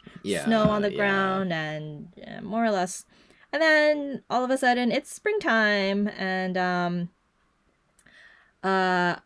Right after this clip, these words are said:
Speaker 2: oh yeah, I think, like, <laughs> right before Charlotte gets married to, uh, Collins, she basically makes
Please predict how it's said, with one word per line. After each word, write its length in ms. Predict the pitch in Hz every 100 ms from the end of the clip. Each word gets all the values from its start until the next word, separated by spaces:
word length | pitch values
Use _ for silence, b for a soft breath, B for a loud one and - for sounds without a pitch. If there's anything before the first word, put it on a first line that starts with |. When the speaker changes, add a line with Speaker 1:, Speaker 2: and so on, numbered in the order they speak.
| -
Speaker 2:
oh 180 | 214 190
yeah, 200 | 170 90
I 40 |
think, 140 | 170 220
like, 140 | 196
<laughs> 40 | 180
right 360 | 160 196 196
before 800 | 196 - - 170 165 160 151 160 _ _ _ _ _ _
Charlotte 760 | - - 175 170 160 156 143 _
gets 200 | 165 -
married 460 | 160 151 143 143 -
to, 540 | - - - 80 80
uh, 420 | - 62 53 - 185 - _
Collins, 580 | - 269 254 240 233 226
she 320 | - 185 160
basically 380 | 151 156 - 156
makes 400 | 151 143 - -